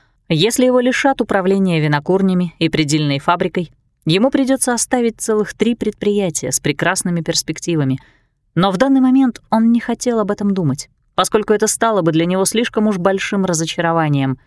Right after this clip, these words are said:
не дождаться результата усилий, которые он предпринимал все последние годы. Неужели его отец до такого дойдёт? По сути, это было маловероятно, но в итоге многочисленных споров и препирательств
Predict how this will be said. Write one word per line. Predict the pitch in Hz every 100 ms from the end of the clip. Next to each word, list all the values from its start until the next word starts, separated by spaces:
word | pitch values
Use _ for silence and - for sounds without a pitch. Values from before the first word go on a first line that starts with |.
| _ _ -
не | 175
дождаться | 147 143 127 151 165 - 139
результата | 143 143 139 156 147
усилий, | 139 - 170 156 135 - -
которые | - 214 226 220
он | 208
предпринимал | 208 208 202 208 214 214 202
все | - 202
последние | 185 170 175 156 156 143
годы. | 151 139 135 _ _ _ _ _ _ _ -
Неужели | 160 151 175 247
его | 240 240
отец | 233 - 247 190
до | 170 190
такого | 196 196 175
дойдёт? | 160 165 156 151 127 - - _ _ _ _ _ _ -
По | 156
сути, | - 262 269 202 - -
это | 240 220
было | 247 247
маловероятно, | 240 240 226 185 180 196 214 190 - 131 - _ _ -
но | 180 196
в | 202
итоге | - 226 196
многочисленных | 185 170 175 202 180 165 156
споров | - - 185 190 156 -
и | 147
препирательств | - - 156 190 - 156 151 - -